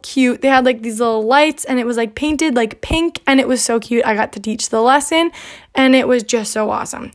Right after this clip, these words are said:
Um, and then the little boy who I actually met recited the verse, and it was so cute. I just love that little boy.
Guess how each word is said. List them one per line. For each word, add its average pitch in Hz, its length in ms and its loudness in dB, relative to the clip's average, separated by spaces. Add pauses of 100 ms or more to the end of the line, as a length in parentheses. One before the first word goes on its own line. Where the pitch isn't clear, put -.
Um, 226 500 2
and 247 140 0
then 240 160 0
the 233 80 0
little 240 220 2
boy 226 400 2 (380)
who 269 100 2
I 254 60 8
actually 233 340 4
met 226 340 0
recited 214 560 -2
the 226 100 0
verse, 208 360 -2
and 233 160 0
it - 80 -6
was 226 120 -2
so - 600 -6
cute. - 400 -4
I 294 80 0
just 262 120 -8
love 226 260 2
that - 140 -4
little 220 160 -4
boy. - 220 -6